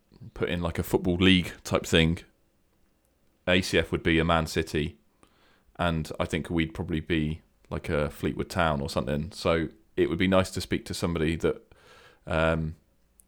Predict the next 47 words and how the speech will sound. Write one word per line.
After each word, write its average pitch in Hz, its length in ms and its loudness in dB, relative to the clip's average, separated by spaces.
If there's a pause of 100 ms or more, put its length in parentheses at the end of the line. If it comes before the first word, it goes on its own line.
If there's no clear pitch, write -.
(280)
you 101 80 0
know, 80 180 2 (680)
maybe 101 280 6
is 90 100 2
just 92 120 -2
starting 92 340 8
out, 95 320 8
or, 82 440 6 (680)
um, 82 540 2 (420)
I - 60 -8
don't 117 140 -2
know, 101 380 4 (140)
I'm - 220 -18
trying 92 180 -6
to - 60 -12
find 85 200 2
the 87 80 2
nicest 87 460 -2
way 87 160 2
of 85 80 -4
saying 92 260 0
it - 100 -2
without 90 360 -2
offending 95 380 0
everybody, 82 460 0
but, 82 280 -2
like, - 340 -4 (720)
you 147 140 -6
know, 82 180 -2 (120)
it, - 180 -14 (1400)
not 113 260 0
speaking 92 320 -2
to 104 100 -6
somebody 87 320 4
who 90 140 2
has 92 240 2
got, - 200 -2
like, 82 160 0
a 92 80 4
WooCommerce 87 640 0
level 85 260 0
plugin, 80 460 0
but - 200 2
just - 400 -4
somebody 104 320 2
that's 82 240 0
making, 92 540 0